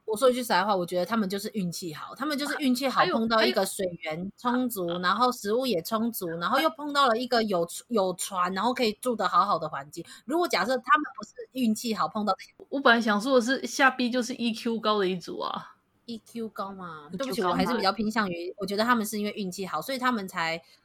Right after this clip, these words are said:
Speaker 1: 我，我不是故意要说，所以他们如果真的很惨的时候，他们都会伤害别人。我的意思是说，当今天如果你是站在跟下 B 一样，就是跟他们一样运气好的话，我觉得大部分的人都会有这样善良的选择。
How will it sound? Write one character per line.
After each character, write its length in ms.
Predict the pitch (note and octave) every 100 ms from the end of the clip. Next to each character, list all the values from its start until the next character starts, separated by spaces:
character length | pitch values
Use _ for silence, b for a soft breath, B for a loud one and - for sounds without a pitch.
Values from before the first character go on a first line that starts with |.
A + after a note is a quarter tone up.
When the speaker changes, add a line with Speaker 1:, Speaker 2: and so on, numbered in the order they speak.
| b _ _ -
Speaker 1:
我， 200 | - B3+
我 80 | C4
不 120 | C4
是 140 | E4 G4
故 220 | F#4 E4+
意 80 | D#4+
要 160 | D4+
说， 260 | D4 D4 C#4
所 180 | C4+ C#4
以 80 | A3+
他 160 | B3+
们 220 | B3+ G#3
如 80 | G#3+
果 160 | A#3+ F#3
真 220 | - A3+
的 100 | A3
很 160 | G#3 G3+
惨 140 | F#3
的 60 | E3+
时 60 |
候， 60 | F#3+
他 80 | A#3
们 80 |
都 100 | G3+
会 140 | G#3+ F#3+
伤 220 | F#3+ F#3+
害 120 | G3
别 200 | E3 D3+
人。 160 | D3 D#3
我 80 | E3+
的 100 | A3
意 140 | C#4+
思 120 | A#3+
是 140 | A3+ A3+
说， 240 | A3+ A#3+ B B B
当 320 | D#4+ D#4 D#4+
今 320 | C#4+ C#4+ D4+ C4
天 720 | C#4+ C4 C4+ C4+ C4+ C#4 C4+ _ _ -
如 160 | A3+
果 120 | B3+ B3+
你 140 | F3+
是 160 | B3 A3+
站 200 | B3 A3+
在 140 | A3+
跟 240 | A3+ A3
下 280 | A3+ C4 A3
B 200 | G#3 G3+
一 120 | F3+
样， 200 | F#3+ G3+
就 140 | G3 B3
是 100 | B3+
跟 160 | A#3+
他 120 | A#3+ A#3+
们 100 | F3
一 40 |
样 140 | G3 G#3
运 160 | A3
气 160 | F#3+ G#3+
好 160 | - D3
的 120 | D#3
话， 140 | G3
我 100 | E3+
觉 140 | E3 F3+
得 60 |
大 160 | F#3+ A#3
部 120 | A3+
分 200 | G#3+ G3
的 80 | E3
人 240 | D#3 D#3+
都 120 | G3
会 200 | G#3 A3+
有 180 | F#3 D3
这 100 | C#3
样 140 | G3 F#3+
善 180 | G3
良 140 | E3+ D3+
的 60 |
选 260 | D3+ D3+ C3+
择。 200 | - -